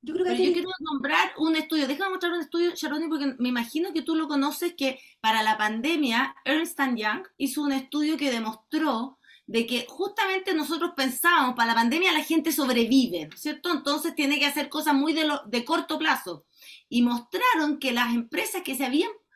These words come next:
Speaker 2: focalizado en el propósito, justamente en ir más profundo y decir, "Hoy estamos todos a punto de desaparecer.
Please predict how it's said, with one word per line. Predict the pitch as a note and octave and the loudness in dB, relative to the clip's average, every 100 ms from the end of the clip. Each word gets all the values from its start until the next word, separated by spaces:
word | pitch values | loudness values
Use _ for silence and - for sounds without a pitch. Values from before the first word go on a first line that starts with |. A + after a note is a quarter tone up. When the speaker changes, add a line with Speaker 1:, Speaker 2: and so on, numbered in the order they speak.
| _ _ | _ _
Speaker 2:
focalizado | - B3 B3 A#3+ A#3 - F4+ F4+ | -6 -2 0 0 0 2 2 4
en | D4+ | 2
el | A#3+ | 0
propósito, | A#3 A#3 - F#4+ - C4+ A3+ | -4 -4 -2 -2 -2 -4 -4
justamente | - D#4+ B4 A#4+ F#4+ F4+ C#4+ | -6 -4 -2 0 0 0 0
en | C4 | 0
ir | D#4 F4 | 2 4
más | D#4+ D#4+ | 2 0
profundo | A3 G3+ - E4+ A#4 F4+ G#3+ F3 E3+ - - | -8 -8 -6 -4 0 2 0 -2 -8 -12 -16
y | - A#3 | -2 -2
decir, | A#3 D#4+ E4 - | 2 2 0 0
"Hoy | F4+ G4 | 0 0
estamos | G4 F4 F4+ - | 2 0 0 -2
todos | F#4+ G4 F4 | -2 0 0
a | D#4 | -2
punto | D#4 F#4+ G4+ - F#4+ | 0 -2 -2 -4 -2
de | F4 | 0
desaparecer. | C#4+ C#4 B3 G#3+ G#3 - D#4 - | -2 -2 -2 -2 -4 -4 -4 -4